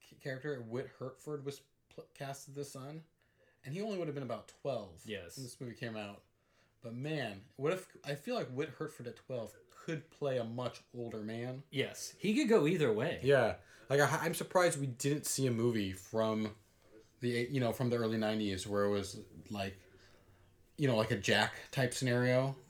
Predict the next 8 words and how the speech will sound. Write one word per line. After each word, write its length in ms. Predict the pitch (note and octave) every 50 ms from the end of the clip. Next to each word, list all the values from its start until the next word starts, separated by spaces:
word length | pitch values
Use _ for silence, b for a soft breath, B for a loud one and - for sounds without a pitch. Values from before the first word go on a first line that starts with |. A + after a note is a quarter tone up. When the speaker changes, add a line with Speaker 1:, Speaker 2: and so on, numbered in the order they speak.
| - -
Speaker 1:
where, 140 | C3 A#2+ A2+
like, 140 | A2 G#2+ G2+
Whit 160 | G#2+ A#2+ A#2+
Hertford 460 | B2 - B2 B2 - - C#3 B2 G#2 -
played 380 | - - A2+ A2+ A2 A2+ A2
a 60 | G#2+
fifty-year-old 640 | G2 - - C3 A#2 - - B2 A#2 A#2 A2+ G#2 G#2
man. 380 | G#2+ G#2+ G#2+ A2 A2+ A#2+ B2